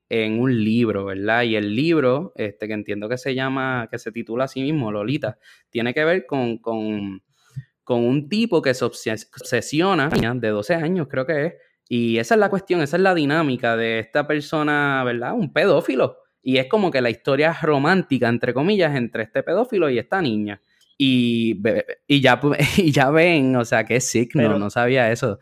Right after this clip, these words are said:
Speaker 1: este, que el avión de este tipo se llamaba Lolita Express, eso está bien loco, no sabía eso, gracias, Jorge.
Speaker 2: La cosa es que
Speaker 1: <laughs>
Speaker 2: uno escucha eso y uno dice como que, "Diantre, sí, hay un tipo", y uno escucha eso y siempre lo lee en páginas bien nada que ver.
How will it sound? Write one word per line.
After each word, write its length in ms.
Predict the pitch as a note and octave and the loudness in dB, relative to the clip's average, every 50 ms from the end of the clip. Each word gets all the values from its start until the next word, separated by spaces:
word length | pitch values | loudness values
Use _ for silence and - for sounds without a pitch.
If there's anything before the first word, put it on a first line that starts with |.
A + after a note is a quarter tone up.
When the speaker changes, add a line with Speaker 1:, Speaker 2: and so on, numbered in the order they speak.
| _ _ _ - | _ _ _ -6
Speaker 1:
este, 380 | - G#2+ G#2 - _ - G#2 | -4 -4 -4 -4 _ -6 -6
que 280 | G2 - A2 G#2 G2+ F#2+ - G#2+ | -2 0 0 0 0 0 0 0
el 80 | G#2+ G#2 | 0 0
avión 360 | G2+ G2+ G2 G2+ G2 G2 G2 F#2 - _ | 0 0 0 -2 -4 -4 -6 -8 -12 _
de 180 | - B2+ B2+ B2+ | -4 0 0 0
este 200 | A#2+ - - D3 | 2 2 0 0
tipo 220 | C3+ A#2 G#2+ D3 | 0 0 -2 -2
se 120 | D#3+ - D3+ | -2 0 0
llamaba 340 | C3 A2+ G#2+ G2+ G2+ G2+ G#2+ | 0 0 -2 -2 -2 -2 0
Lolita 500 | A#2 C3 C#3+ C#3+ A#2 G#2 G2+ G2+ - B2+ | 0 2 2 2 2 0 -2 -2 -4 -4
Express, 500 | C#3 - - _ - G#2 G2+ A#2 - - | -6 -6 -10 _ -6 -4 -4 -4 -4 -6
eso 160 | G#2+ - A2 | -6 -6 -8
está 180 | - _ - A2+ | -8 _ -4 -4
bien 240 | B2 C#3+ D3 C3 G#2 | -2 -2 -4 -4 -6
loco, 220 | F#2+ G2 A2+ C#3+ | -6 -8 -8 -8
no 120 | C#3 G#2+ F#2+ | -8 -8 -8
sabía 260 | - B2 B2 B2 A2 | -8 -6 -6 -4 -6
eso, 180 | G#2+ - - A#2+ | -6 -10 -14 -12
gracias, 320 | A2 G#2+ A2 - D3+ D3 | -10 -10 -10 -10 -10 -10
Jorge. 240 | B2 A#2+ B2+ E3+ G#3+ - - - - E3+ | -10 -10 -10 -12 -16 -16 -14 -10 -6 -4
Speaker 2:
La 160 | E3 D#3+ - | -4 -2 0
cosa 240 | F#3 F#3+ - - B3+ | 2 2 4 4 4
es 80 | A#3+ | 6
que 120 | G3 B3+ A3+ | 6 8 8
Speaker 1:
<laughs> 0 | |
Speaker 2:
uno 200 | A3 A3 A3+ A#3+ | 6 6 4 2
escucha 500 | A#3+ B3 C#4+ C#4+ - - C#4+ C#4 C#4+ D4 | 2 0 0 0 2 2 2 4 4 4
eso 320 | D4+ C#4+ - B3 G#3+ G3+ | 2 4 4 4 4 4
y 100 | F#3 G3 | 4 2
uno 200 | F#3+ G3 G3+ G#3+ | 2 2 2 2
dice 220 | A3 A#3+ A3+ B3 A#3+ | 2 2 2 2 2
como 180 | A3+ G#3+ G3+ | 2 2 2
que, 160 | F3+ F3 C#3+ C3+ | 0 -2 -4 -4
"Diantre, 440 | C3 D3+ D#3+ F3+ G3 F#3 G3 D#3 C#3 | -2 0 2 2 2 0 0 -2 -2
sí, 180 | - E3 E3+ | 0 2 2
hay 160 | F3 E3 D3+ D#3+ | 4 4 4 4
un 180 | E3+ F3 E3 | 2 2 0
tipo", 520 | - E3 E3+ F3 D#3 E3 E3 D#3 D3+ C#3+ - | 0 0 0 0 0 0 0 0 2 0 0
y 80 | D#3 D#3+ | 0 2
uno 160 | D#3+ E3+ F#3+ | 2 2 2
escucha 400 | F#3 - A3 G#3+ G#3+ G#3+ G#3+ G#3+ | 2 0 -2 0 2 2 4 4
eso 300 | A3 A3 G#3+ G3 F3 E3 | 2 2 2 2 2 4
y 140 | D3+ D3 D3 | 4 2 2
siempre 340 | - D#3+ D3+ D3+ D3 F3+ F3+ | 2 2 2 2 4 4 4
lo 160 | F#3 F3+ F3 | 4 4 4
lee 200 | F3+ F#3+ F3+ D#3 | 4 4 4 4
en 200 | D3 D3 C#3+ C3+ | 2 2 2 2
páginas 400 | C#3 D3 C3+ C#3 D#3 D#3+ E3 E3+ | 2 2 2 4 4 2 2 0
bien 220 | D#3+ E3 E3 E3 E3 | 0 0 0 2 2
nada 140 | D#3 D#3 D3+ | 2 2 2
que 100 | E3 D3+ | 2 4
ver. 440 | C#3 C3 C3 C3 B2+ B2 B2+ C3 | 4 4 4 4 2 0 -2 -6